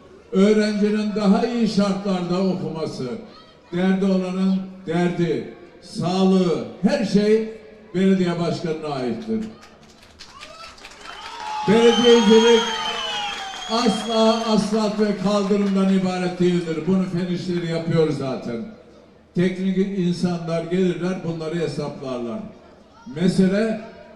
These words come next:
açta açıkta kimse var mı? Kim be-, benim yanımda kimse yok mu derse onun yanında yer almaktır.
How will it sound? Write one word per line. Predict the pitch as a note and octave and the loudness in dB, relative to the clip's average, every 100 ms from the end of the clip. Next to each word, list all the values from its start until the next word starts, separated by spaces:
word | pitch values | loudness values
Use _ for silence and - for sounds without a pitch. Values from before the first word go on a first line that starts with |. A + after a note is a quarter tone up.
| - - - - | -20 -20 -20 -10
açta | F3 F#3+ E3+ G3+ G3 | -2 0 0 -2 -2
açıkta | F#3 G3 F#3 G3+ F#3+ | -2 -2 -2 -4 -2
kimse | F#3+ F#3 F#3+ | -2 0 0
var | F#3 F#3+ F#3 | 0 0 -2
mı? | E3+ C3 G2+ - - - - - - | -2 -6 -8 -14 -20 -20 -20 -4 4
Kim | A#3 G#3+ F#3 - - | 4 4 0 -8 -6
be-, | G3 A#3 - - | -4 -4 -8 -4
benim | F#3+ G3+ G3 | -2 0 0
yanımda | F#3+ F#3+ F#3 F#3 | 0 0 0 0
kimse | G3 F#3+ F#3+ G3 | 0 0 4 4
yok | F#3+ F#3+ - | 4 2 -2
mu | F#3 | -2
derse | G3 G3 - F#3 F#3 F#3 - - - - | 0 0 0 0 2 0 -6 -20 -16 -4
onun | F3 F#3 F3+ | 0 2 2
yanında | F3 F3 E3+ E3 E3+ | 0 -2 -2 -4 -2
yer | E3 | -2
almaktır. | E3+ C3 B2+ A2 - A#2 | 0 -2 -4 -6 -6 -6